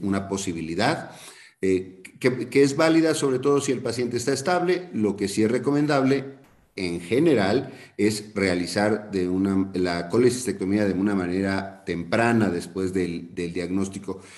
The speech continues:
Esto es una opción bastante, eh, eh, práctica en el paciente que, eh, que tiene ictericia y dolor que parece más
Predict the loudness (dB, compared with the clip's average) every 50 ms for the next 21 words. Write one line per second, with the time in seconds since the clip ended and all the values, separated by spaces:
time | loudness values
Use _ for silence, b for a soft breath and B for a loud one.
0 | B B B B B B B 6 6 6 6 4 2 2 4 4 4 4 2 2
1 | 2 2 4 2 0 -2 -12 -16 -18 -20 _ -14 -8 -6 -6 -6 0 2 2 2
2 | 6 6 8 8 8 6 4 0 -2 -2 -6 -4 0 0 2 2 2 0 -2 -2
3 | -2 0 0 0 0 -2 -4 -6 -4 0 2 2 2 2 2 4 4 6 4 4
4 | 4 2 -2 2 4 2 4 4 2 0 2 2 2 2 0 -2 -4 -6 -8 -4
5 | -6 -6 -2 2 4 6 8 8 6 6 4 2 0 2 4 4 4 4 4 4
6 | 4 4 2 0 0 0 2 2 2 2 2 2 2 2 0 -4 -2 -2 0 0
7 | 0 0 0 0 0 0 -2 -2 -4 -6 -6